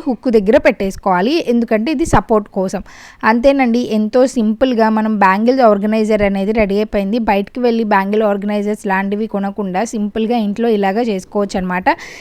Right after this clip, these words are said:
ఇంతకుముందు అయితే పాత బీరువాలకి సైడ్ అట్లా ఇచ్చేవాళ్ళు కదా, ఇప్పుడైతే అందరు షెల్ఫ్లోనే చిన్న లాకర్ని సెట్ చేసుకుంటున్నారు. ఇట్లా హ్యాంగర్స్ అయితే చాలా బాగుంటాయి, మీరు బీరువాలో కూడా పెట్టుకోవచ్చు.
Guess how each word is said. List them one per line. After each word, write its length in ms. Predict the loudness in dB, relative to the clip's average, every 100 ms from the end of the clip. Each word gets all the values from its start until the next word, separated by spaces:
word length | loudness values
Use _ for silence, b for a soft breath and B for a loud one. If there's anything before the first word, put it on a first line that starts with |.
| B -6
ఇంతకుముందు 480 | 2 2 2 0 0
అయితే 160 | 0
పాత 280 | 0 2 2
బీరువాలకి 580 | 0 0 2 2 0 -2
సైడ్ 340 | -2 0 0 -2
అట్లా 200 | 0 -2
ఇచ్చేవాళ్ళు 520 | -2 -2 0 0 -2
కదా, 120 | -4
ఇప్పుడైతే 420 | -4 -4 -6 -2 -2
అందరు 320 | -2 -4 -4
షెల్ఫ్లోనే 680 | -2 -4 -2 -4 -2 -2 -2
చిన్న 400 | -4 -4 -2 0
లాకర్ని 500 | 0 -2 -2 -2 -2
సెట్ 280 | -4 -4
చేసుకుంటున్నారు. 640 | -6 -4 -4 -2 -2 -2 -4 B B B
ఇట్లా 220 | -4 0
హ్యాంగర్స్ 500 | 2 2 2 2 0
అయితే 220 | 0 0 -2
చాలా 380 | 2 2 4
బాగుంటాయి, 540 | 2 2 0 -2 -4 -2
మీరు 240 | 0 0
బీరువాలో 640 | 0 0 0 0 0 0 0
కూడా 200 | 0 0
పెట్టుకోవచ్చు. 760 | -2 -4 0 0 0 -2 -4